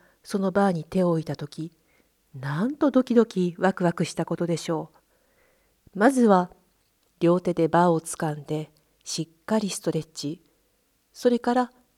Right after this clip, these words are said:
鏡で自分をよく見て、肩を落として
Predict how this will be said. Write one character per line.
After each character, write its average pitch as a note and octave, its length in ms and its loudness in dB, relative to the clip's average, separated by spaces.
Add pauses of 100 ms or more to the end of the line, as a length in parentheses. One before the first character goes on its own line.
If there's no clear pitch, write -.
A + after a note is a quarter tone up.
(120)
鏡 F#3 360 -2
で D3+ 80 -10
自 D#3 200 -2
分 E3+ 200 -2
を E3 60 -4
よ F3+ 160 0
く F3+ 140 -6
見 E3+ 140 -6
て、 F#3+ 260 -4 (540)
肩 F#3 340 0
を D#3+ 100 2
落 D#3 120 -6
と F#3 140 -2
し - 120 -10
て G3+ 220 -2